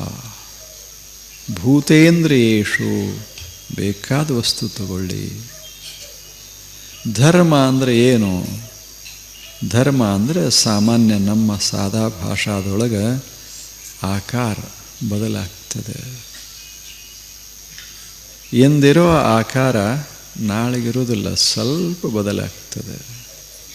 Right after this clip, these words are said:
ಇವಕ್ಕೆ ಧರ್ಮಗಳು ಅಂತ ಕರೀತೇವೆ. ಧರ್ಮಗಳು ಅಂದ್ರೆ ಆಕಾರಗಳು, ಫಾರ್ಮ್. ಇವೆಲ್ಲ ಬದಲಾಕೋತ ಹೋಗ್ತವ. Change in form.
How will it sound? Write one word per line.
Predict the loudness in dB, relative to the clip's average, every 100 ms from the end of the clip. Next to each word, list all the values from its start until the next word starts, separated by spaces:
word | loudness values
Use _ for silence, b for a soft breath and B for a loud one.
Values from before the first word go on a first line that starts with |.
| -20 -20 -20 -20 -20 -20 -20 B B B B B -8 2
ಇವಕ್ಕೆ | 4 6 4 2
ಧರ್ಮಗಳು | 2 4 4 4 2 2 2
ಅಂತ | 2 -2 -4
ಕರೀತೇವೆ. | -4 -2 -2 -2 -4 -4 -6 -10 -8
ಧರ್ಮಗಳು | -4 0 2 2 0 0 0
ಅಂದ್ರೆ | -2 -4 -4 -4
ಆಕಾರಗಳು, | -4 -4 -6 -6 -6 -8 -8 -8 -10 -12 -6
ಫಾರ್ಮ್. | -2 0 -2 -6 -10 -14 -20 -16 -16 -18 -20 -20 -20 -20 -20 -20 -20 -20 -20 -20 -20 -6
ಇವೆಲ್ಲ | 2 6 6 4 2
ಬದಲಾಕೋತ | 0 0 -2 -4 -6 -2 -2 0 -2 -4 -4
ಹೋಗ್ತವ. | -6 -6 -8 -10 -10 -10 -10 -12 -4
Change | 0 2 2 2 -2 -2
in | -2 -2
form. | -4 -2 0 0 -2 -8 -10